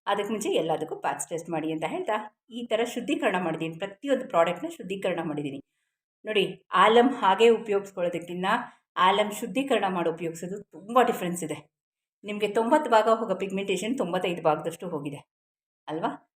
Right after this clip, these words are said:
So ಬನ್ನಿ ಇವತ್ತಿನ ವೀಡಿಯೋಗೆ ಹೋಗೋಣ. ನೋಡಿ ಫ್ರೆಂಡ್ಸ್, ಸುಮಾರು ಜನ ಕೇಳ್ತಿದ್ರು ಆಲಂ ಬಗ್ಗೆ. ನೋಡಿ, ಇದು ಆಲಮ್ಮು, ಇದು ಶುದ್ಧೀಕರಣ ಮಾಡಬೇಕು ಆಯಿತಾ? ಇದು Amazon-ಅಲ್ಲಿ ತೊಗೊಂಡಿರೋದು ನಾನು, ನಮ್ಮ ಆಯುರ್ವೇದದಲ್ಲೂ ಅವೈಲಬಲ್ ಇದೆ.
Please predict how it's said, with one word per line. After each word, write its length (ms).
So 80
ಬನ್ನಿ 200
ಇವತ್ತಿನ 300
ವೀಡಿಯೋಗೆ 280
ಹೋಗೋಣ. 440
ನೋಡಿ 180
ಫ್ರೆಂಡ್ಸ್, 280
ಸುಮಾರು 440
ಜನ 60
ಕೇಳ್ತಿದ್ರು 420
ಆಲಂ 340
ಬಗ್ಗೆ. 300
ನೋಡಿ, 220
ಇದು 220
ಆಲಮ್ಮು, 480
ಇದು 100
ಶುದ್ಧೀಕರಣ 460
ಮಾಡಬೇಕು 480
ಆಯಿತಾ? 240
ಇದು 140
Amazon-ಅಲ್ಲಿ 640
ತೊಗೊಂಡಿರೋದು 480
ನಾನು, 220
ನಮ್ಮ 140
ಆಯುರ್ವೇದದಲ್ಲೂ 760
ಅವೈಲಬಲ್ 460
ಇದೆ. 180